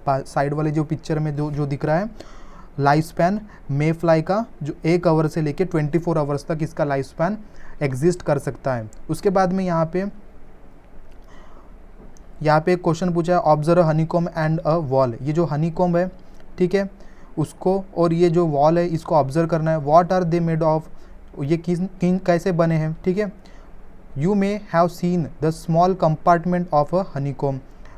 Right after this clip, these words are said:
आपको यहाँ पे पिक्चर में दिख रहा होगा कि जो honeycomb है, ये छोटे-छोटे कंपार्टमेंट से मिलकर बना है। उसी तरह से ये जो वॉल है, छोटे-छोटे ब्रिक्स से मिलकर बना है। These compartment are joined together to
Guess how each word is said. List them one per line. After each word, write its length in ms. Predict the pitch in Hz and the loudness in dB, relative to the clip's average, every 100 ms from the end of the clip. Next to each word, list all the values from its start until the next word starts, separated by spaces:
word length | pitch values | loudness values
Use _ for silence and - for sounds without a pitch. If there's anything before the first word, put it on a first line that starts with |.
| - | 2
आपको 320 | 156 160 202 | 4 4 0
यहाँ 140 | 185 175 | 0 0
पे 100 | 180 | -2
पिक्चर 320 | 165 - 185 | -2 -2 0
में 140 | 180 | 2
दिख 180 | 160 165 | 0 2
रहा 100 | 175 | 2
होगा 220 | 175 175 | 2 0
कि 120 | 175 | -2
जो 180 | 165 185 | 0 0
honeycomb 500 | 156 156 165 180 175 | 2 0 2 2 2
है, 100 | 185 | 2
ये 100 | 180 | 2
छोटे-छोटे 580 | 180 151 160 170 165 196 | 0 -2 0 0 0 -2
कंपार्टमेंट 600 | 160 147 165 160 165 160 | 0 0 2 2 2 0
से 100 | 175 | 0
मिलकर 300 | 160 143 175 | 0 0 0
बना 240 | 143 131 | 0 0
है। 120 | 127 131 - - - | -2 -4 -16 -16 -6
उसी 160 | 160 180 | -2 2
तरह 240 | 180 175 | 4 2
से 140 | 170 185 | 2 2
ये 120 | 180 | 4
जो 120 | 170 | 4
वॉल 280 | 156 156 165 | 4 4 4
है, 80 | 175 | 0
छोटे-छोटे 460 | 160 160 160 170 | 0 0 0 0
ब्रिक्स 320 | 147 147 160 | 0 0 -2
से 120 | - 170 | 0 0
मिलकर 300 | 147 165 151 | 2 0 -2
बना 200 | 131 127 | -2 -4
है। 140 | 127 - - - - - | -6 -10 -16 -16 -16 -8
These 340 | 123 165 208 196 | -2 0 0 0
compartment 640 | 170 160 170 165 175 175 | 2 4 4 4 2 2
are 240 | 180 175 | 2 2
joined 280 | 151 160 165 | 4 4 4
together 340 | 165 160 170 170 | 2 4 2 4
to 100 | 175 | 2